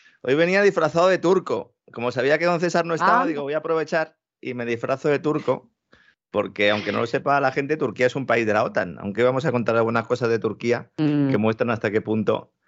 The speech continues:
Speaker 1: debe de tener el señor Erdogan algunos cadáveres en los armarios o algunos papelitos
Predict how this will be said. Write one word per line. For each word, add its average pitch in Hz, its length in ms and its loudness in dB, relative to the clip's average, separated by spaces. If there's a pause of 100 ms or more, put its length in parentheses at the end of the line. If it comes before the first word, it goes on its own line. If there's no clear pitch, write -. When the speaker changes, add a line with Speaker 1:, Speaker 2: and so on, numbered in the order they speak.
(240)
Speaker 1:
debe 113 260 4
de 120 80 4
tener 117 240 0
el 113 60 0
señor 110 240 0
Erdogan 107 420 2
algunos 101 400 0
cadáveres 110 560 0
en 98 80 -2
los 98 160 -4
armarios 120 540 -2 (340)
o 135 120 2
algunos 190 640 -2 (540)
papelitos 156 960 0